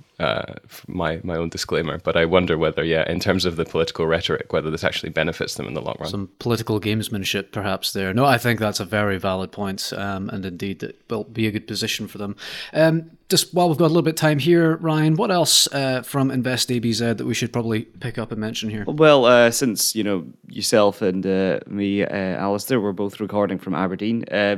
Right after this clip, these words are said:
Speaker 3: you know, the, the first panel was on, "Is the city still Europe's oil capital," or Europe's energy hub was, uh, the phrase used.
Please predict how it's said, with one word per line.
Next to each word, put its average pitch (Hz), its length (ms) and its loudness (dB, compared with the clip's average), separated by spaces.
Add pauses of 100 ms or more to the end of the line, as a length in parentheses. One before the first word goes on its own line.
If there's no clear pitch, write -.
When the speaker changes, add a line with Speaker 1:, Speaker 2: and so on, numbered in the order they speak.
(140)
Speaker 3:
you 123 100 -2
know, 113 100 0
the, 113 140 -2
the 113 200 -4
first 120 320 0
panel 110 400 2
was 117 240 2
on, 127 360 4
"Is 131 240 2
the 127 100 -2
city - 320 -2
still 120 460 6
Europe's 117 520 2 (140)
oil 110 340 4
capital," 101 480 0
or 104 320 4 (160)
Europe's 123 560 4 (240)
energy 120 400 2
hub 92 420 -2
was, 98 200 -4
uh, 98 180 4
the 80 120 0
phrase 95 400 2
used. 95 340 0